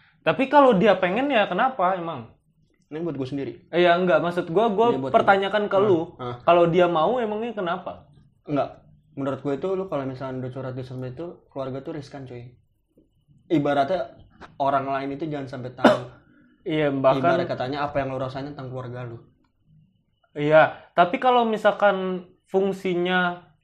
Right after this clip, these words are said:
Speaker 2: Buat?
Speaker 1: buat untuk
Speaker 2: Apa?
Speaker 1: memberi
Speaker 2: Menenangkan.
Speaker 1: Iya, buat healing untuk dirinya sendiri.
Speaker 2: Iya, oke, kalau misalkan healing lu se-,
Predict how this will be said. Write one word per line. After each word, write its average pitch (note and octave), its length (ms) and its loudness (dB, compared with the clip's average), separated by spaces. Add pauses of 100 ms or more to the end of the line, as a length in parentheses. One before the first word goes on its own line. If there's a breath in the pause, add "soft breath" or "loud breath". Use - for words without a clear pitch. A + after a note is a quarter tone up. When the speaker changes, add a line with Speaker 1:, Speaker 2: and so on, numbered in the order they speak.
Speaker 2:
Buat? B2+ 380 -10 (240)
Speaker 1:
buat D#3 480 2 (400)
untuk D#3+ 380 -2
Speaker 2:
Apa? B2+ 300 -10
Speaker 1:
memberi E3+ 440 2
Speaker 2:
Menenangkan. B2 320 -2 (720)
Speaker 1:
Iya, G#3+ 320 6
buat G#3 420 6
healing A3+ 380 4
untuk A3+ 240 -2
dirinya G3+ 420 2
sendiri. G3 460 2
Speaker 2:
Iya, D#3+ 180 4
oke, A3 300 2
kalau A3+ 160 2
misalkan E3 320 -2
healing D3+ 240 0
lu D3 160 -2
se-, C#3+ 320 -10